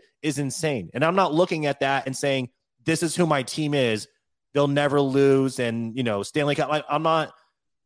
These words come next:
that's not where I'm taking it, but I am taking it to where I'm like, this team, when they're confident and playing well,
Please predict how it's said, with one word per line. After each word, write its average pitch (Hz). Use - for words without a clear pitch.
that's 170
not 165
where 165
I'm 123
taking 175
it, 104
but 151
I 151
am 156
taking 156
it 139
to 143
where 139
I'm 135
like, 131
this 180
team, 139
when 127
they're 131
confident 160
and 139
playing 160
well, 143